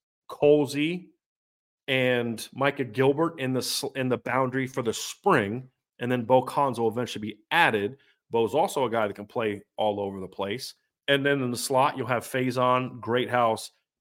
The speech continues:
K K Smith, and Jaden Harrison playing in the slot, most likely. Although I could see K K moving outside as well, 'cause I like him quite a bit. And, and so there's a lot of different things about it that I,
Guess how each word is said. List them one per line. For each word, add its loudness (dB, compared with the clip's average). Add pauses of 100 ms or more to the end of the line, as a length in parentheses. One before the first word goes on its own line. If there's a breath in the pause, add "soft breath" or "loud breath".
(140)
K 2
K -2
Smith, -6
and -6
Jaden -2
Harrison -10 (560)
playing 2
in -4
the -6
slot, -2
most -2
likely. -2
Although 2
I 4
could -4
see -4
K -2
K 0
moving -2
outside -4
as -12
well, -8
'cause -8
I 0
like 0
him -8 (140)
quite -4
a -12
bit. -12 (1200 soft breath)
And, 4
and 2
so 2
there's 4
a 4
lot 6
of 2
different -2
things -2
about 2
it -8
that -2
I, -2